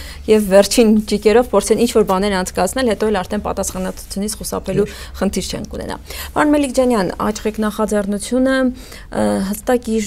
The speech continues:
Speaker 1: դիրքորոշումը հայտնել է այս հարցի շուրջ, բայց ևս մեկ անգամ մեր եթերում հնչեցնենք, թե ինչպիսին են լինելու ձեր հետագա քայլերը, արդյոք այս վեց ամսյա ժամկետը արգելքի ձեզ ինչ-որ կերպ, ըմ,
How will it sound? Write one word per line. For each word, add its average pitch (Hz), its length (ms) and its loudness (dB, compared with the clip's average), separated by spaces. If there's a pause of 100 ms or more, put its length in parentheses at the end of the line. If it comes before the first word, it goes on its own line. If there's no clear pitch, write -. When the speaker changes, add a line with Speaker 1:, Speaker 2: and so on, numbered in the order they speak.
(180)
Speaker 1:
դիրքորոշումը 208 760 -4
հայտնել 190 440 -2
է 175 80 -2
այս 175 220 -4
հարցի - 360 -6
շուրջ, 294 300 -4
բայց 240 320 2 (200)
ևս 233 280 2
մեկ 185 200 -6
անգամ 214 380 -2 (140)
մեր 180 400 -6
եթերում 185 480 -4
հնչեցնենք, 196 600 -4
թե 208 180 -2 (260)
ինչպիսին 214 500 -4
են 208 100 -2
լինելու 190 340 -2
ձեր 185 200 -2
հետագա 175 440 -6
քայլերը, 247 520 0 (460)
արդյոք 190 440 -6
այս 175 280 -2
վեց 175 280 -4
ամսյա 185 600 -6
ժամկետը 170 600 -8
արգելքի - 560 -10
ձեզ 180 260 -6
ինչ-որ 185 400 -6
կերպ, - 340 -8 (440)
ըմ, 175 280 -6